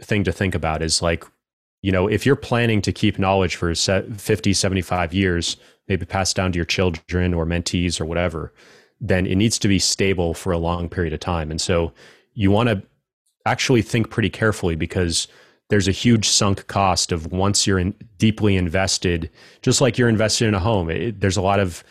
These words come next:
moving costs and transaction cost. So you wanna pick the right platform and then stick with it, or, or only really upgrade or, or move or migrate to a new platform if there's really a substantial reason to do so.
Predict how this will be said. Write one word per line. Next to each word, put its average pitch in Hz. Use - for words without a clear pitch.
moving 101
costs 95
and 82
transaction 92
cost. 90
So -
you 98
wanna 123
pick -
the 104
right 95
platform 90
and 101
then 92
stick -
with 107
it, 110
or, 98
or 104
only 117
really 101
upgrade 95
or, 85
or 101
move 92
or 95
migrate 90
to 92
a -
new 95
platform 85
if 95
there's 95
really 98
a 90
substantial 87
reason 92
to 80
do 85
so. 90